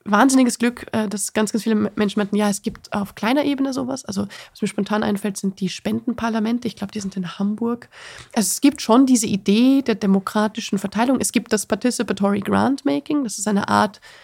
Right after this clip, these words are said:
ähm, Fördergelder durch Stiftungen und so, ähm, rückzuverteilen, indem man aber die Menschen, die die Arbeit machen, sprich in den Bewegungen sind, in den Gruppen, in den N G Os, mit an den Tisch holt, dass die mitentscheiden dürfen, wie das funktioniert. Deswegen das Wort Participatory.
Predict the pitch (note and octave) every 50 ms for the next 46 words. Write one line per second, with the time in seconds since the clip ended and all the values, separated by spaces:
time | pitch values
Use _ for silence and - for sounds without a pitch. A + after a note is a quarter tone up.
0 | - _ _ - G#3+ G3+ G3 F#3+ - - G3+ G#3 A#3 A3 A#3 A3+ G#3+ A3 G#3 G3
1 | G3+ - - - A#3 - B3+ C4 B3 A#3+ A#3 G#3 - G#3+ G3 - _ - A3 G#3+
2 | G#3+ G#3 G#3+ A#3 A#3 - - A#3+ - A#3 - A3 G#3+ G#3+ G#3+ G#3+ G3+ F#3+ G3+ G#3
3 | G#3 G#3+ G#3 G#3 G#3 - G3 F#3+ G3+ G3 - A3 A3 G#3 G#3 G#3+ G3+ - - G3+
4 | G3 G3+ F#3+ F#3+ - G3 - - G3+ G3 C#4 C#4+ - C#4 C#4 - B3+ - - A3+
5 | G3 - F#3+ F#3 F#3 F3 F3+ G#3 G#3 G#3+ G#3 G#3+ G3+ G3 A3 G3 - F#3 F3+ F3
6 | - A3 G#3 - G3 G3 G#3 - - F#3+ - G2+ G#3+ A3+ - - - - - -
7 | - - _ - G#3 G#3 A#3+ - C4+ A#3+ A3 G3+ G3 - A3 A3+ - - B3 B3+
8 | C#4 D4 D4 - - - - - - - - - - - G3 G3+ A#3+ B3 B3+ A3+
9 | G#3+ G3+ - G#3+ G#3 G3+ G3 F#3+ F3 G3+ G3 F#3+ - G3+ G3+ G#3 G#3+ - - -
10 | _ - G#3 G3 G3 - - G#3 G3 - - F#3+ F#3+ G3+ G3 - F#3+ - G3+ G3+
11 | G3 F#3+ - G3 G3 - - G3 - G3+ G3 - G3 - G3 - - G3 F#3 F3+
12 | F#3+ F#3+